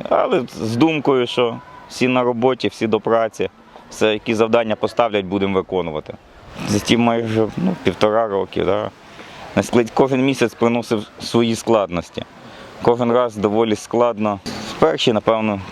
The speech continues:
тижні дуже складно було ст-, справлятися з людьми, які йшли від страхіть війни. Дуже важко було організувати переходи на кордоні, важко було організувати розселення і харчування.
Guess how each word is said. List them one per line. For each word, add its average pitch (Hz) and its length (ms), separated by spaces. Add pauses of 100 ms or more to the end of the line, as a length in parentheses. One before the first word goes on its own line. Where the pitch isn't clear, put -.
(180)
тижні 107 300
дуже 110 160
складно 110 320
було 101 160
ст-, - 240
справлятися 104 720
з 92 60
людьми, 104 340
які 101 240
йшли 107 280
від 98 220
страхіть 101 380
війни. 87 360 (800)
Дуже 107 180
важко 104 300
було 98 180
організувати 98 800 (920)
переходи 95 580 (240)
на 92 120
кордоні, 87 600 (320)
важко 110 280
було 98 160
організувати 95 580
розселення 92 680
і 80 60
харчування. 85 840